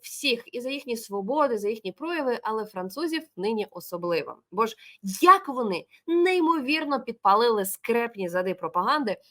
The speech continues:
своєю ініціативою ведення військ до України,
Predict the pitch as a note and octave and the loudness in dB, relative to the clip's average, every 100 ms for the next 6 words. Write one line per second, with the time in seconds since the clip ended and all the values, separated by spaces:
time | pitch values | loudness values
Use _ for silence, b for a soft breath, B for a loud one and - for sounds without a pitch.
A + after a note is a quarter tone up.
0 | b - B3 C#4+ C#4 B3 F4 D4+ D4 C4+ | b -8 -2 0 0 2 0 0 -4 -6
1 | C4+ B3+ - A#3 - E4 D4 C4 G#3+ A#3 | -6 -6 -8 -8 -6 -6 -4 -4 -2 0
2 | A3+ G#3+ G#3 A#3 A3 F#3 F#3+ F#3+ B3 F4 | 0 0 0 -2 -8 -4 -4 -2 0 0
3 | D#4+ | 0